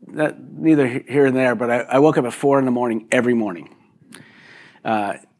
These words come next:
after a long day, kind of a long day, um, and, you know, at first you try to fight yourself back to sleep. Anybody else have problems sleeping? Uh,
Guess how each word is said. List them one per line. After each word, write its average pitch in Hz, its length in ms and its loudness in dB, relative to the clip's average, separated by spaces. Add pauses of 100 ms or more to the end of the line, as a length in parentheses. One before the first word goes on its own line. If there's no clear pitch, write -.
after 143 240 -2
a 151 60 4
long 214 380 0
day, 131 440 0 (100)
kind 175 240 -4
of 170 80 -4
a 147 60 2
long 123 360 -2
day, 120 440 -4 (640)
um, 117 600 -2 (260)
and, 123 340 -2 (600)
you 160 80 4
know, 156 160 6
at 123 80 -2
first 156 420 2
you 131 100 0
try 123 180 -2
to 110 60 -2
fight 113 280 -2
yourself 113 280 -4
back 113 200 -2
to - 80 -18
sleep. 123 300 -4
Anybody 127 320 -2
else 127 160 0
have 120 160 -6
problems 123 260 -2
sleeping? 143 420 -6 (440)
Uh, 113 160 -10